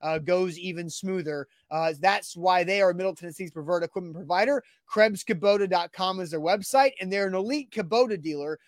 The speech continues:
with three locations in the mid-state, Murfreesboro, Columbia, and in Franklin. Uh, so once again, uh, go check 'em out. What does elite Kubota mean? It means the best brand, the best equipment, and the best warranties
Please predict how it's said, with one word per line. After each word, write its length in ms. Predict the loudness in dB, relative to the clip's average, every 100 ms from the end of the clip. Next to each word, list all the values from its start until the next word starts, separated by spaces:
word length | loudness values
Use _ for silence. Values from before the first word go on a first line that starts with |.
| _ -8
with 160 | -8
three 260 | -6 -4 0
locations 680 | 0 2 0 0 -2 -6 -6
in 160 | -6 -4
the 60 | -2
mid-state, 540 | -4 -4 -6 -6 -6
Murfreesboro, 560 | -6 -4 -6 -4 -2 -2
Columbia, 460 | -2 -2 0 0 -2 -4
and 160 | -6
in 100 | -6
Franklin. 520 | -6 -8 -6 -8 -10 -14 _ _
Uh, 180 | -2 -2
so 160 | -2 -2
once 280 | 0 -2
again, 400 | -2 0 0 -2 -8 _ -8
uh, 140 | -6
go 200 | 0 0
check 240 | 2 0 2
'em 120 | 4
out. 240 | 4 4
What 160 | 2 0
does 180 | -2 -2
elite 340 | 0 0 -2 -6 -6
Kubota 460 | 2 4 4 2
mean? 320 | -2 -2 -4 -6
It 100 | -8
means 240 | -8 -8
the 100 | -4
best 360 | -2 -2 -6 -8
brand, 500 | -2 0 0 -2 -4
the 120 | -4
best 260 | 0 -2 -2
equipment, 560 | -4 -2 0 -2 -4 -10 _ _ _
and 180 | 0 0
the 80 | 2
best 280 | 2 0 -2
warranties 800 | -2 2 2 0 -6 -6 -6